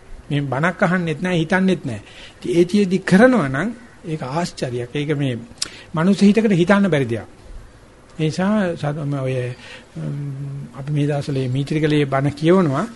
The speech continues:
ඒකේ තියෙන පිණ්ඩෝල භාරද්වාජ සුවත්ත සූත්‍රයේදී ඒ උදේනි රජුරෝ ගිහිල්ලා ඒ තරුණ මද,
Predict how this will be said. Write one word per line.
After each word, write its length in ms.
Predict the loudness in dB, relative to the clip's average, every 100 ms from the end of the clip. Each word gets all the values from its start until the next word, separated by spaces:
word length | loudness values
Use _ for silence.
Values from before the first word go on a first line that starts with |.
| -20 -20 -20 -20 -6
ඒකේ 240 | -4 -4
තියෙන 280 | -2 -2 0
පිණ්ඩෝල 380 | -2 2 4 4
භාරද්වාජ 560 | 2 2 2 2 0 0
සුවත්ත 300 | 0 -2 -2 0
සූත්‍රයේදී 640 | 0 2 2 2 2 -2 -6 -20 -20 -8
ඒ 380 | -2 2 2 0
උදේනි 360 | -2 4 4 6
රජුරෝ 380 | 2 0 2 2
ගිහිල්ලා 420 | 2 0 2 2
ඒ 200 | 2 2
තරුණ 360 | 0 -4 -2 -2
මද, 220 | -2 0